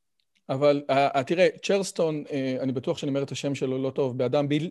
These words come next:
בלתי מעשי, שנכתב בתחילת המאה העשרים, באמת מדבר, יש לו איזשהו, איזשהו, אה, קטע שבו הוא מדבר על, על האנשים שהם שונאי הלאומים, אבל הם אוהבים את האנושות. אז הוא אומר, הם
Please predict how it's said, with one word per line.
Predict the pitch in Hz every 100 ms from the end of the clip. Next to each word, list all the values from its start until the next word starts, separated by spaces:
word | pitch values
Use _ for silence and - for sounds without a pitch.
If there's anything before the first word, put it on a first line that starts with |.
| -
בלתי | 175 147 151 156
מעשי, | 139 123 - 160
שנכתב | - 120 - -
בתחילת | 135 - 143 185
המאה | 175 143
העשרים, | 123 - 131 135 131
באמת | 147 131 139 147
מדבר, | 147 127 143
יש | 143 160
לו |
איזשהו, | 135 127 147 135 135
איזשהו, | 135 127 127 - 131 127 131 135
אה, | 139 127
קטע | - 190 151
שבו | 123 139
הוא | 143
מדבר | 156 135 143
על, | 143 135 - - - _ -
על | 131 131
האנשים | 127 127 120 123 - 131 - 170 165
שהם | 160 143
שונאי | - 143 147 160
הלאומים, | 165 147 139 147 202 151 160
אבל | 139 139 139
הם | 143
אוהבים | 135 147 165
את | -
האנושות. | 147 143 143 - 160 120
אז | 123
הוא |
אומר, | 151
הם | 151